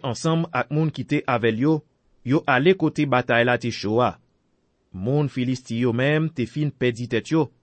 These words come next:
yo t ap goumen yon ak lòt. En Samyèl chapit katòz, vèsè ven,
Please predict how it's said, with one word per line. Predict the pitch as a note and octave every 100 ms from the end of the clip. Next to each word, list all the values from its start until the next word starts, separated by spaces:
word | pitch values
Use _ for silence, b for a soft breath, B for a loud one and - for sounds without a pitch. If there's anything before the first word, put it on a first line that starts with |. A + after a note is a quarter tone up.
| _ _ _ -
yo | A#2
t | -
ap | B2+ B2+
goumen | F#3 C3 C#3 A#2+
yon | A#2 C3 -
ak | A2+ B2
lòt. | B2+ - - _ _ _ _ _ _ _ C3
En | C3+
Samyèl | C3+ A2+ A2+ B2+ C3 -
chapit | - A2+ B2
katòz, | - A2+ - C#3 A#2+
vèsè | A2 A#2
ven, | G2 D3+